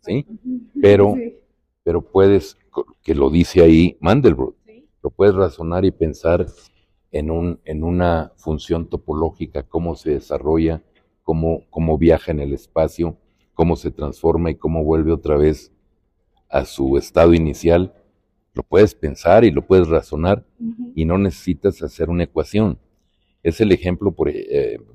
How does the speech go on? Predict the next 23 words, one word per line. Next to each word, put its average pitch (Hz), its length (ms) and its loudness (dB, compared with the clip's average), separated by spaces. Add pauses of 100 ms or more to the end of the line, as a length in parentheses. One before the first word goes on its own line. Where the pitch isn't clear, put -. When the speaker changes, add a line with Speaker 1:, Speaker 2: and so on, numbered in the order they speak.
(100)
Speaker 1:
bueno, - 280 -4 (340)
Speaker 2:
Ujú. - 160 -20
Speaker 1:
redundando, 71 760 0
por 65 140 -6
ejemplo, 95 380 0
cuando 73 340 -2
hice, 82 460 -2 (840)
eh, 67 460 -4
la, 65 400 -6
el 65 440 -10 (440)
Calabi 90 460 2
Yau 90 500 4
Sebastino, 78 840 0
que 71 80 -4
es, - 240 -10 (380)
que 76 60 -6
es 73 120 -8
una 82 140 -4
expresión 76 640 -6 (580)
de, 67 300 -4
de 65 160 -2
una 76 760 -4 (640)
pues, - 80 -20